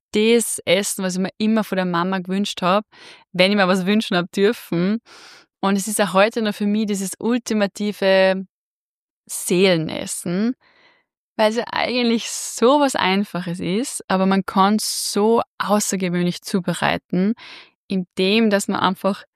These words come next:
die pure Hingabe erlebt. Also man kann einen Palatschinken einfach so gar, gar nebenbei machen, schnell, und dann hat man jetzt so einen bloßen Crepe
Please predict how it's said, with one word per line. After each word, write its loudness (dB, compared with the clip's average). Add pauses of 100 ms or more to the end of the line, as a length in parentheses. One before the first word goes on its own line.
(1000)
die -2
pure 2
Hingabe 2
erlebt. -4
Also -2 (1500)
man 0
kann 2
einen 4 (100)
Palatschinken 0
einfach -2
so -4
gar, 0
gar -2
nebenbei 0
machen, -2
schnell, 0
und -4
dann -4
hat -2
man 0
jetzt -6
so -2
einen 0 (100)
bloßen -2 (520)
Crepe 0